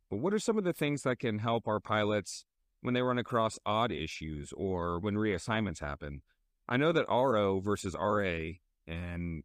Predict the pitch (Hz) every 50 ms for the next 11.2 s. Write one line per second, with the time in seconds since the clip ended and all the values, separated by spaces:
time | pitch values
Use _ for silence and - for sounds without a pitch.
0 | _ _ - 92 90 82 73 85 85 85 82 85 82 80 82 85 98 110 117 120
1 | 113 - 101 90 - - 107 101 90 92 - - 85 85 85 85 80 - - 76
2 | 80 67 71 76 - - - - _ _ _ _ _ _ _ - 80 87 90 -
3 | - 85 87 85 78 69 85 82 82 82 - 80 76 73 71 - _ _ - 123
4 | 131 160 165 - - 170 170 165 - - 160 151 147 143 131 127 117 110 107 107
5 | 95 - - - 139 131 - - - 120 113 - 117 95 - - 98 104 101 -
6 | - 101 98 110 110 - - 80 78 76 82 - - 87 92 90 90 85 - -
7 | 92 92 90 85 90 87 85 82 85 85 80 - - 87 82 80 - 90 82 71
8 | - - 87 85 87 87 87 85 82 78 69 - 73 73 - - _ _ _ _
9 | _ _ _ _ _ _ _ _ 101 104 123 113 - - 110 101 104 104 101 92
10 | 85 87 80 76 69 78 85 87 85 85 85 82 78 73 71 67 67 71 73 71
11 | 65 65 65